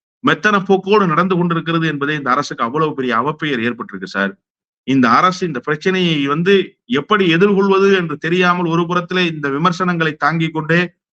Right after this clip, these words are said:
முதலமைச்சர் பயணிக்கிறார். முதலமைச்சர் ஒருவர் மட்டுமே இந்த நாட்டு மக்கள் குறித்து சிந்திப்பது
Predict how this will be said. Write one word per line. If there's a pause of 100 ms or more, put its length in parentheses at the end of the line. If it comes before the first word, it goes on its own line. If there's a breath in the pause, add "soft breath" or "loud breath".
முதலமைச்சர்
பயணிக்கிறார். (440)
முதலமைச்சர்
ஒருவர்
மட்டுமே
இந்த
நாட்டு
மக்கள்
குறித்து
சிந்திப்பது